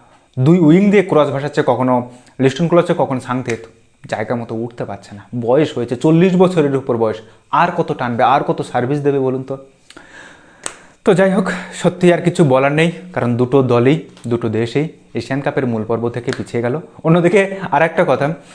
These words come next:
যে শ্রীলঙ্কাকে আগের দিন খুব ভালো বলছিলাম, সেই শ্রীলঙ্কাও আজকে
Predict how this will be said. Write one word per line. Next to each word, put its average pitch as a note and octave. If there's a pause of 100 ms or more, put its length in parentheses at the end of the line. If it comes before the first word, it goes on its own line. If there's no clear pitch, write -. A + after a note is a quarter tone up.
(220)
যে C#3 (120)
শ্রীলঙ্কাকে F#3 (160)
আগের E3+
দিন G3+
খুব G3+ (100)
ভালো D3+
বলছিলাম, F#3+
সেই B2
শ্রীলঙ্কাও C#3
আজকে E3